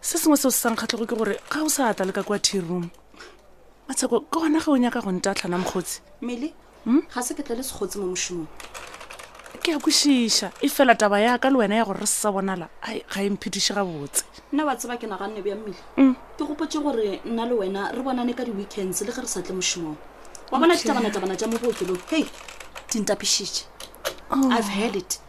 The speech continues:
Speaker 1: I see.
Speaker 2: Tite o šetše a theošitše seriti sa ka. Ga ke sa nyaka go dula le manese, not again.
Speaker 1: Okay, okay, mokgotsi. Bjale, nko mphetiše mo.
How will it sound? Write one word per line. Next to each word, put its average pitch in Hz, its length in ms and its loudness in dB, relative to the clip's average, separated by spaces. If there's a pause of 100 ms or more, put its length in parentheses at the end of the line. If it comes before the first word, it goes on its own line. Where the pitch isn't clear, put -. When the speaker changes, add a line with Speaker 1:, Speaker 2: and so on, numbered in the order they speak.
(400)
Speaker 1:
I 220 120 0
see. 185 580 0 (800)
Speaker 2:
Tite 302 200 4
o 359 40 6
šetše 294 320 0
a 254 80 0
theošitše - 440 -2
seriti 196 360 -6
sa 160 240 -6
ka. - 100 -18 (260)
Ga 277 100 2
ke 349 100 -2
sa 359 140 6
nyaka 277 240 6
go 208 80 -10
dula 202 200 -2
le 208 80 -4
manese, 185 640 -2 (100)
not 233 460 4
again. 190 440 -2 (340)
Speaker 1:
Okay, - 240 -4 (120)
okay, 254 300 0
mokgotsi. 202 460 -2 (280)
Bjale, 269 280 -2 (120)
nko 226 220 2
mphetiše - 400 2
mo. 180 100 -2